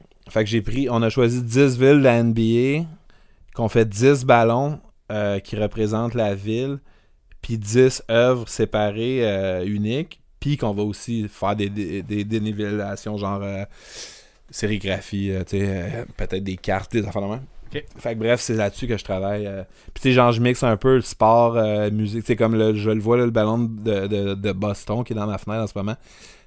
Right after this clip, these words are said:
Speaker 1: Tu sais, il y a genre un logo des Lemonheads, il y a un logo de Mighty Mighty Bostons, euh, il y a des trucs de bass dessus. Tu sais, c'est comme je mixe un peu les affaires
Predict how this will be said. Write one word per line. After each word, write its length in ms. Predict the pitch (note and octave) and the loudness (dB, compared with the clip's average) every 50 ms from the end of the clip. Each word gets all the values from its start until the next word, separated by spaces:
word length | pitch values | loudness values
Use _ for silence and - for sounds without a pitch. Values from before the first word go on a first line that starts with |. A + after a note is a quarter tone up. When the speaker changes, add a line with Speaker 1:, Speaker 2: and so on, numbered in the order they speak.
| _ - | _ -4
Speaker 1:
Tu 80 | - | -2
sais, 60 | G#2 G#2 | 0 2
il 20 | |
y 60 | G#2 | 2
a 40 | G2+ | 2
genre 160 | F#2+ G#2+ G2+ | 2 2 2
un 120 | G#2 G#2 G2 | 2 2 2
logo 280 | G2+ G#2 G2 A2 A2+ | 2 2 2 2 2
des 120 | A2 G#2+ G#2 | 2 4 4
Lemonheads, 560 | G#2 G2+ G2+ G#2 G2+ G2 G2+ G#2+ A2+ A2 G#2+ | 4 4 4 4 2 2 2 2 0 0 0
il 60 | G#2+ | -2
y 20 | G2+ | -2
a 40 | G2 | -2
un 40 | |
logo 300 | G2 G2 F#2+ F#2+ G2+ G2+ | -2 -4 -4 -4 -4 -4
de 160 | G2+ G#2 G2 G2 | -2 -2 -4 -2
Mighty 300 | F#2+ F#2+ F#2+ F#2+ - - | -2 -4 -4 -4 -2 -2
Mighty 260 | G2+ G2 F#2+ - - | 0 0 -2 -2 -2
Bostons, 640 | G2 G#2 G2 F#2 - - - G2+ G2 G2 G2 G2+ G2 | -2 -2 -2 -2 -4 -6 -6 -4 -4 -2 -4 -4 -6
euh, 140 | G2 G2 F#2+ F2+ - - - - - - - _ _ - | -6 -8 -12 -12 -16 -20 -20 -20 -20 -20 -20 _ _ -10
il 60 | - A#2 | -6 -4
y 20 | |
a 40 | G2+ | -2
des 100 | G2 F#2+ | -2 -2
trucs 180 | - - G2+ F#2+ | -4 -4 -4 -2
de 120 | G2 F#2+ | 0 0
bass 320 | F2+ F2+ F#2+ F#2 F#2+ F#2+ F#2+ | 0 2 0 0 0 0 -2
dessus. 240 | G2 F2+ F#2 G#2+ | -2 -4 -2 -4
Tu 80 | G#2 - | -4 -2
sais, 100 | A#2 G#2+ | -2 -2
c'est 140 | G2 G#2+ F#2+ | -2 -2 0
comme 200 | - G#2+ G#2 G#2+ | 0 0 0 0
je 120 | G2 F#2+ | 0 -2
mixe 280 | G#2 G#2 G#2+ G#2+ - - | -2 -2 -2 -2 -2 -2
un 120 | G#2+ G2 | -2 0
peu 80 | F#2 G#2+ | 0 0
les 280 | G#2 G#2+ G#2+ A2 G2 | 0 2 0 0 0
affaires 400 | G#2 F2 E2+ - G#2+ G#2 G#2 G#2 | 0 -2 -2 -2 -2 -2 -2 -2